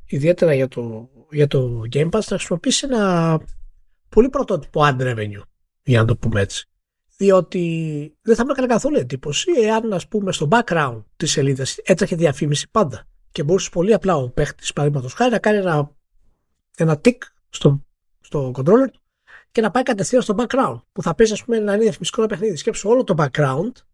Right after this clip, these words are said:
να είναι διαφημίση. Και θα είναι κάποιο παιχνίδι, μπορεί να είναι κάποια εμπειρία άλλη κτλ.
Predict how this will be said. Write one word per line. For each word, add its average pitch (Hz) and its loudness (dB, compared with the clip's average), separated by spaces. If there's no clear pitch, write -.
να 202 -4
είναι 254 4
διαφημίση. 214 0
Και 160 2
θα - -4
είναι 226 4
κάποιο 208 0
παιχνίδι, 226 -2
μπορεί 185 2
να 185 0
είναι 180 2
κάποια 170 -2
εμπειρία 139 2
άλλη 135 -2
κτλ. - -8